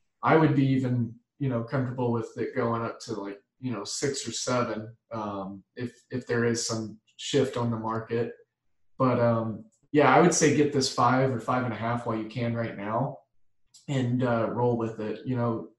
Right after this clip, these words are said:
Westbrook, I see him having a triple-double. I could see Harden get him a good thirty-five, forty burger. Clint Capela, maybe a twenty,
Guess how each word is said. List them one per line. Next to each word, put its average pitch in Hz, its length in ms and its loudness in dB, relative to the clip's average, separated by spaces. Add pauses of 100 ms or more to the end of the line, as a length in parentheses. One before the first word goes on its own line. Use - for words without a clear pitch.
Westbrook, 143 560 4
I 127 100 2
see 131 240 -2
him 131 220 4
having 131 260 2
a 120 60 -2
triple-double. 123 840 -2 (560)
I 120 180 2
could 123 180 -4
see 131 120 0
Harden 127 440 4
get 131 240 0
him 127 220 2
a 120 100 0
good 120 320 -4
thirty-five, 120 640 0
forty 127 240 0
burger. 120 520 -6
Clint - 240 -4
Capela, 123 480 0
maybe 123 260 -4
a 117 60 -4
twenty, 123 380 -6